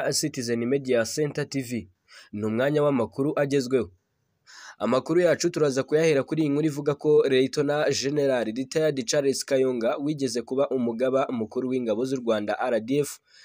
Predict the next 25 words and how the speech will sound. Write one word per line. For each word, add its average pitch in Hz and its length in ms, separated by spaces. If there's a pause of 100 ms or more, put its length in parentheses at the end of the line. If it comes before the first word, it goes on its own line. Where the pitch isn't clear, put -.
(160)
yagizwe 120 560
ambasaderi 120 600
w'u 131 140
Rwanda 113 280
muri 120 200
Turukiya. 110 520 (1040)
Ni 104 100
mu 110 140
gihe 113 160
cyo 143 140
kandi 147 240
turaza 135 360
kwerekeza 123 460
muri 143 200
Repubulika 131 560
Iharanira 139 440
Demokarasi 120 640
ya 139 80
Kongo, 131 440
i 135 80
Masisi, 143 480
ikiriro 143 360
rwe 143 180
ikomeje 127 500
kuraswaho 135 600